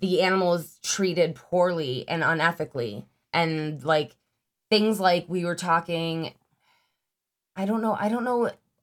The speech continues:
on what medium I was, it might have just been a Facebook thread. I was talking about, um, Bisquick being, is that vegan?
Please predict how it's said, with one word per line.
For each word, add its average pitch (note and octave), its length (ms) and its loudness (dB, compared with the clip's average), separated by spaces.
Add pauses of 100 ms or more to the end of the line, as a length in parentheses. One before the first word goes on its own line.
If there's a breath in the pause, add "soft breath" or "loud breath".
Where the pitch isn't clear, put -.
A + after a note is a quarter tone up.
on F#3 260 0
what F#3 160 0
medium F3+ 400 -2
I D3 120 -2
was, D3 260 -8 (140)
it - 120 -6
might F3 160 -4
have F3 80 -12
just E3+ 160 -12
been D#3+ 160 -4
a D3+ 60 -6
Facebook D3 480 -6
thread. C3 420 -6 (520)
I D3+ 120 0
was D3+ 100 -4
talking D#3 380 0
about, C#3+ 400 0
um, C3+ 560 -4
Bisquick E3+ 540 -2 (120)
being, C3+ 640 -4 (600)
is D#3+ 180 0
that E3+ 280 2
vegan? C3 580 -8